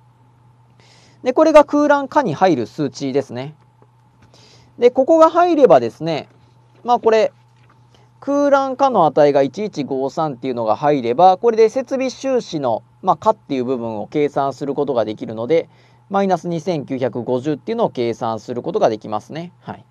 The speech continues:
で、ここの設備収支の下の部分、マイナス二千九百五十。ちょっと薄いですね。すいません。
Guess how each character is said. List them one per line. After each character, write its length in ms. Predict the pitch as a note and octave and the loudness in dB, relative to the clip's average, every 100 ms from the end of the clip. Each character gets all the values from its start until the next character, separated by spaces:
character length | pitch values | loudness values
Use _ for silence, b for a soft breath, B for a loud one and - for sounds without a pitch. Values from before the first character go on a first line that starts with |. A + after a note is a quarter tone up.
| _ _ _ _ _ _ b b b b b _ | _ _ _ _ _ _ b b b b b _
で、 100 | A#3+ | -6
こ 120 | A#3+ B3 | -2 2
こ 160 | C#4 | 2
の 200 | C#4+ B3+ - _ _ _ _ _ _ _ _ _ _ _ - _ _ _ _ _ | 4 0 -2 _ _ _ _ _ _ _ _ _ _ _ -20 _ _ _ _ _
設 260 | A#3+ B3 C#4+ | -10 -8 -6
備 180 | C#4+ | -6
収 280 | C4 C4+ A#3 | -6 -4 -2
支 140 | - D3 | -2 -6
の 140 | A2 | -8
下 180 | - G3 | -4 -4
の 100 | C3+ | -2
部 100 | A#2+ | -4
分、 240 | A2 G2+ - - | -6 -10 -14 -8
マ 200 | F3 F#3+ | -4 -2
イ 40 | |
ナ 120 | F#3 | -4
ス 140 | F3+ D#3+ | -6 -10
二 100 | D3+ | -12
千 320 | F3+ D#3+ B2 | -10 -10 -8
九 160 | C3 A#2 | -6 -6
百 240 | G#2 G#2 | -6 -8
五 200 | G#2 A2 | -8 -8
十。 320 | G2+ G#2+ G2 - _ _ _ _ _ _ _ _ _ _ _ _ _ _ _ _ _ _ _ _ _ _ _ _ _ _ _ _ _ _ _ _ _ _ G3 E3 _ | -8 -8 -10 -14 _ _ _ _ _ _ _ _ _ _ _ _ _ _ _ _ _ _ _ _ _ _ _ _ _ _ _ _ _ _ _ _ _ _ -20 -20 _
ち 60 | C#3+ | -18
ょ 20 | |
っ 20 | |
と 80 | - | -14
薄 160 | F#3+ B2+ | -14 -14
い 40 | |
で 80 | - | -14
す 100 | - | -20
ね。 80 | - | -20
す 100 | _ | _
い 40 | - | -20
ま 80 | |
せ 120 | |
ん。 20 | - | -20